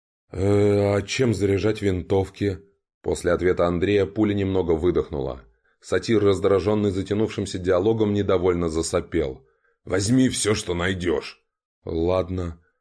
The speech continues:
Полина ушла из раздевалки, где тяжелое молчание начинало постепенно давить на всех мужчин. «Можно хоть немного подробностей?» аккуратно уточнил Саид. Андрей и Сатир переглянулись. «Ну, сегодня есть вероятность, что на Леру попытаются напасть. Мы должны помешать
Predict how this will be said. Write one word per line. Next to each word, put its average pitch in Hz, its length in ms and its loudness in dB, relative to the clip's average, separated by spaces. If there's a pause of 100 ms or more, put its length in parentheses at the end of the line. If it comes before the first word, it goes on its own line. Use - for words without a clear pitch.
(140)
Полина 92 320 -2
ушла 95 280 0
из 90 80 0
раздевалки, 92 580 0
где 92 180 -4
тяжелое 107 400 0
молчание 104 480 -2
начинало 101 460 -2
постепенно 101 720 -4
давить 85 380 -2
на 82 120 -4
всех 73 320 -8
мужчин. 73 580 -8 (200)
«Можно 95 500 0
хоть 90 260 -2
немного 98 440 2
подробностей?» 76 960 -2 (240)
аккуратно 82 520 -2
уточнил 78 440 -4
Саид. 80 440 -2 (340)
Андрей 98 380 -2
и 98 40 0
Сатир 95 420 -2
переглянулись. 85 840 -2 (360)
«Ну, 127 400 2
сегодня 107 580 0
есть 101 300 -2
вероятность, 87 640 -2
что - 180 -4
на 85 140 -2
Леру 98 240 2
попытаются 82 580 -4
напасть. 73 640 -6
Мы 101 160 -2
должны 110 320 2
помешать 101 520 -4